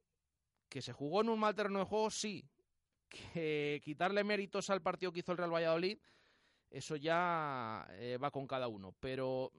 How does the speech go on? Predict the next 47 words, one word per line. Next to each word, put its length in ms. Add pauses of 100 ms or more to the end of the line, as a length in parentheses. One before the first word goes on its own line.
sí 200
que 120
es 60
verdad 360
que 260 (340)
llama 300
la 80
atención 300
un 100
poco 420 (840)
que 440
se 140
centre 300
más 220
en 120
ese 200
tema 500
y 180
no 320 (460)
en 160
lo 120
que 160
vimos 360
futbolísticamente 1040
en 100
el 380
terreno 280
de 80
juego 360
con 180
un 240
Pucela 540 (340)
que 160
mereció 420
bastante 460
más 360
de 120
lo 80
que 80
consiguió, 580 (840)
que 180
demostró 640
que 100
es 100
capaz 280
de 100
competir 640